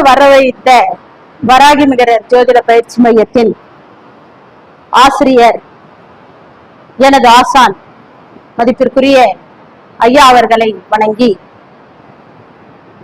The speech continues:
எனக்கு இந்த ஜோதிடத்தை கற்றுக் கொடுத்த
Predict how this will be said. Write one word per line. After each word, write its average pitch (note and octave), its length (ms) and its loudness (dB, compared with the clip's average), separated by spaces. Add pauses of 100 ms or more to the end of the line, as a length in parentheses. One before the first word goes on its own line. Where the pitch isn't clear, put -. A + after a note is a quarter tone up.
(2750)
எனக்கு F4 360 0
இந்த D4+ 140 2 (100)
ஜோதிடத்தை F4+ 600 2
கற்றுக் D4 300 -2
கொடுத்த C#4 340 0